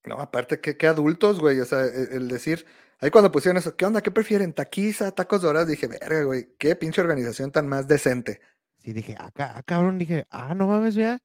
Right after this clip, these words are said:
Speaker 2: Y, y no he respondido, la verdad. O sea, no,
Speaker 1: No,
Speaker 2: ni,
Speaker 1: pues, ahí está
Speaker 2: ni,
Speaker 1: encuesta.
Speaker 2: eh, fíjate, una
Speaker 1: Ujú.
Speaker 2: encuesta,
Speaker 1: Una
Speaker 2: güey.
Speaker 1: encuesta, ya para, y pusieron, pusieron ahí los platillos, lo que costaba. O sea, hubo cotización. O sea, alguien se encargó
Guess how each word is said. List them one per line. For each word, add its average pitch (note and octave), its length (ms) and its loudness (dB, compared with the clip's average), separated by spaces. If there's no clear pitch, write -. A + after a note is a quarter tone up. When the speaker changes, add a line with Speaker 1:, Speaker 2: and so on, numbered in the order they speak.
Speaker 2:
Y, D3 480 -2
y D3 40 2
no D3 120 2
he - 40 4
respondido, A3+ 520 4
la G#3 80 2
verdad. G3 240 -2
O B2+ 100 -6
sea, D#3 160 -4
no, D#3+ 200 -2
Speaker 1:
No, A#3+ 280 -2
Speaker 2:
ni, D3 220 -6
Speaker 1:
pues, B2+ 40 -20
ahí C#3 180 4
está D#3+ 180 6
Speaker 2:
ni, - 0 -
Speaker 1:
encuesta. D3 500 6
Speaker 2:
eh, E3 200 4
fíjate, C4 380 2
una E3 180 0
Speaker 1:
Ujú. G#3 60 -4
Speaker 2:
encuesta, G3+ 760 -6
Speaker 1:
Una C3+ 160 4
Speaker 2:
güey. - 20 6
Speaker 1:
encuesta, C#3+ 580 2
ya C#3+ 200 -2
para, E3+ 160 6
y C3 60 0
pusieron, B2 500 0
pusieron C#3 340 2
ahí C#3 80 4
los D#3+ 120 2
platillos, E3+ 580 -2
lo D3+ 100 0
que - 100 -12
costaba. C#3+ 400 2
O C#3+ 40 0
sea, C#3 100 8
hubo E3 180 10
cotización. C3+ 640 4
O G2+ 100 -16
sea, C3+ 140 0
alguien G3 240 2
se A3 80 4
encargó D3 600 4